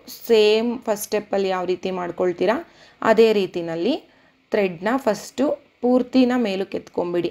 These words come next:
ನೀಡಲ್ ಸಹಾಯದಿಂದ ಪೂರ್ತಿ ಮೇಲಕ್ಕೆ ಎತ್ಕೊಂಡು ಗಂಟು ಹಾಕ್ಕೊಂಬಿಡೋಣ. ಇದು ಸೆಕೆಂಡ್ ಸ್ಟೆಪ್. ಇಲ್ಲೂ ಕೂಡ ನೀವು ಡೈರೆಕ್ಟಾಗಿ ಸೀರೆಗೇನೆ ಗಂಟು ಹಾಕ್ಕೊಳ್ಬೋದು. ಡೈರೆಕ್ಟಾಗಿ ಸೀರೆಗೇನೆ ಈ ರೀತಿ ಗಂಟು ಹಾಕ್ಕೊಳ್ಳಿ. ಎರಡು ಗಂಟು ಹಾಕ್ಕೊಂಡು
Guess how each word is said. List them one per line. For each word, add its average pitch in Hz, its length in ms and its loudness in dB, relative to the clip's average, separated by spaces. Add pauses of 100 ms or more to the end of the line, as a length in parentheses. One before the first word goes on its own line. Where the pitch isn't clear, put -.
(120)
ನೀಡಲ್ 180 340 -2
ಸಹಾಯದಿಂದ 175 460 -2 (100)
ಪೂರ್ತಿ 190 300 -4 (100)
ಮೇಲಕ್ಕೆ 175 340 -2
ಎತ್ಕೊಂಡು 170 440 -2 (640)
ಗಂಟು 247 260 4
ಹಾಕ್ಕೊಂಬಿಡೋಣ. 185 500 -4 (240)
ಇದು 294 100 0 (120)
ಸೆಕೆಂಡ್ 262 320 0
ಸ್ಟೆಪ್. 277 280 -2
ಇಲ್ಲೂ 262 300 2
ಕೂಡ 254 120 2 (120)
ನೀವು 240 240 0
ಡೈರೆಕ್ಟಾಗಿ 220 460 -4
ಸೀರೆಗೇನೆ 214 480 0 (100)
ಗಂಟು 175 220 -6
ಹಾಕ್ಕೊಳ್ಬೋದು. 165 600 -2 (1600)
ಡೈರೆಕ್ಟಾಗಿ 214 560 2
ಸೀರೆಗೇನೆ 202 540 -2 (160)
ಈ - 100 -2
ರೀತಿ 190 240 -2 (600)
ಗಂಟು 196 260 0
ಹಾಕ್ಕೊಳ್ಳಿ. 170 400 -2 (260)
ಎರಡು 196 240 2
ಗಂಟು 185 260 -4
ಹಾಕ್ಕೊಂಡು 190 360 -4